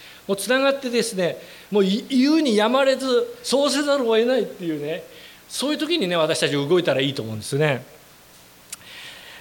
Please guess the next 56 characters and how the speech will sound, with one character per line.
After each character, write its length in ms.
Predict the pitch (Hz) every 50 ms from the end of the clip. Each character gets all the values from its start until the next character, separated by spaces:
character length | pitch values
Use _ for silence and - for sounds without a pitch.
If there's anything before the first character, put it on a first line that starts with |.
| - 143
え 260 | 135 131 127 131 123 -
ー、 20 |
本 300 | - - 160 180 208 220
当 140 | 202 214 208
に、 260 | 214 202 196 214 214 - - - - - - - - - - -
あ 180 | 160 147 147
の、 500 | 147 147 143 143 139 135 131 131 131 139 - - - - - - - - -
ま 180 | 135 131 135 131
あ、 60 | 127
こ 100 | - 147
の 120 | 143 151
地 140 | 147 - 147
上 140 | 143 156 160
で 60 | 165
は 60 | 156
サ 160 | - - 180 190
タ 120 | 202 175
ン 80 | 160 139
と 80 | 139
の 80 | 123 123
ね、 100 | 139 143
戦 340 | - - 143 - 170 170 165
い 80 | 170 170
が 80 | 180
も 100 | 180 175
ち 100 | 170 -
ろ 60 | 208
ん 40 | 180
あ 40 | 180
り 100 | 196 208
ま 80 | 214 226
す 100 | 220 -
け 100 | - 170
ど 100 | 156 143
も 160 | 131 127 131
ね、 140 | 131 135 135 - - - -
つ 180 | - - - 139
な 100 | 151 160
が 100 | 170 175
っ 80 | 170 -
て 260 | - 190 185 170 170 - - - - - - - - - - - -
い 40 | -
き 160 | - 170 175
ま 80 | 202
し 100 | 202 -
ょ 180 | 214 156 131 -
う。 60 | - - - - - - - - - - - - - - - - - -
そ 280 | - - - - 156
し 100 | - -
て、 400 | - 175 175 170 165 165 - - - - - - - - - - - - - - - - - - - - - - - - - - - - - - - - - - - - - - - - - - - - - -
神 240 | - - 165 151 139
と 100 | - 156
隣 320 | 139 131 135 151 165 170
人 240 | 151 151 165 170 165
を 60 | 160
ね、 180 | 165 170 185 190